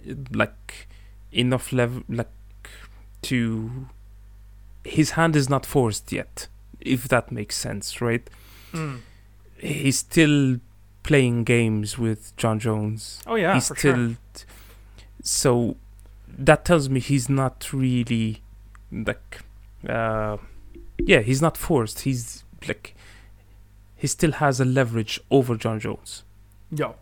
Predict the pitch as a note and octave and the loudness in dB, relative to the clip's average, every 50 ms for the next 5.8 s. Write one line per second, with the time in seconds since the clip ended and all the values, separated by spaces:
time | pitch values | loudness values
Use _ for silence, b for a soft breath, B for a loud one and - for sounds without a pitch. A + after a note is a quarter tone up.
0 | - - - B2 B2 A#2 A2+ A#2 A#2 A2+ - - - - - - B B B B | -20 -10 -2 2 4 4 4 2 0 -4 -6 -10 -14 -20 -20 -20 B B B B
1 | B B B B B B B B B B B B B B - C3 C3 B2+ B2 D3+ | B B B B B B B B B B B B B B -2 2 2 4 6 6
2 | D3 D3 - - - - C3+ B2+ C#3 C3 B2 E3 D3+ - - - C#3 B2+ - - | 4 4 2 -12 -6 -4 2 2 2 6 6 4 4 4 2 0 -2 0 4 4
3 | E3+ F3 G3 G3 G3+ F3+ - - - D#3 C3 A#2 A#2 A#2 C3+ F3 A3+ - - - | 6 8 8 6 6 4 -2 -2 0 2 2 2 2 4 4 4 4 4 2 -4
4 | - - - C3+ B2 A#2 - B2 A#2 - - B2+ B2 - - - - - C3 B2+ | -6 -6 -6 -6 -8 0 2 2 2 4 2 0 0 0 -2 -4 -4 0 0 2
5 | A#2+ A#2+ A2+ G#2 - - - C3 B2 A2+ A2 A2 G#2 G#2 A#2 A2 | 2 2 0 -4 -4 -2 0 2 2 2 0 -2 -4 -4 -4 -4